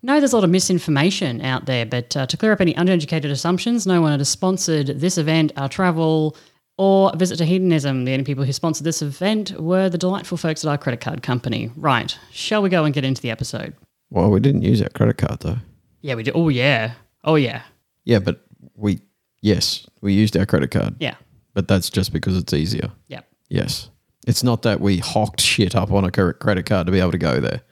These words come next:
Speaker 1: That's, I did hock up, hock up quite a few things.
Speaker 2: Yeah, I know, but they
Speaker 1: One of them
Speaker 2: also,
Speaker 1: being a charter flight.
Speaker 2: but then we just paid them.
Speaker 1: <laughs> Back.
Speaker 2: Yeah. It's just, you know, our friends at Visa have a broader span of,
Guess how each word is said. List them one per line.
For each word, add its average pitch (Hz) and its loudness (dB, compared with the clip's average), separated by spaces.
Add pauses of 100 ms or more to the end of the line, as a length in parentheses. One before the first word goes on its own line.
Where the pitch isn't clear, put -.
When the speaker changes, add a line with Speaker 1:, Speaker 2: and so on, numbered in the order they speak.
Speaker 1:
That's, 180 -4
I 262 0
did 254 4
hock 202 4
up, - -2
hock 208 0
up 170 0
quite - -2
a - -2
few 180 0
things. 123 0
Speaker 2:
Yeah, 123 2
I 110 2
know, 98 2
but 95 0
they 107 0
Speaker 1:
One - 6
of - 2
them - 4
Speaker 2:
also, 151 4
Speaker 1:
being 139 4
a 104 4
charter 143 0
flight. 113 -6
Speaker 2:
but 107 2
then 110 2
we 104 4
just 101 2 (280)
paid 101 2
them. - -2
Speaker 1:
<laughs> - 0
Back. - -4 (580)
Speaker 2:
Yeah. 104 4 (480)
It's 104 4
just, - 0
you 107 -2
know, 90 0
our 98 0
friends 110 -2
at 80 0
Visa 98 0
have 87 0
a 101 0
broader 101 0
span 101 2
of, 92 -6